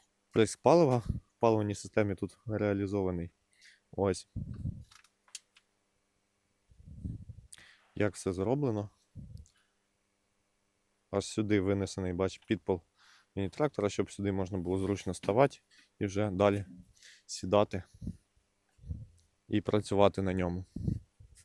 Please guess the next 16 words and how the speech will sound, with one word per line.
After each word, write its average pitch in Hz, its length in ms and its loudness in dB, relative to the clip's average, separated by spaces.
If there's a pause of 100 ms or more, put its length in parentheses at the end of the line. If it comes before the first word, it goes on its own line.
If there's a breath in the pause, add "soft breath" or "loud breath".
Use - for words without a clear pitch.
(1500 soft breath)
Так. - 440 4 (2250 soft breath)
Давайте 104 280 0
подивимось, 98 540 -2
ось 98 120 0
з - 40 -16
цього 101 240 2
боку 98 340 -4
акселератор 104 720 2 (1040 loud breath)
встановлений, 113 800 2 (800 soft breath)
роздільна 107 500 0
педаль 98 340 0
гальм 120 320 -2 (920 loud breath)
і 160 120 -2
також 131 440 -2
отакий - 280 -4
механізм 101 500 -4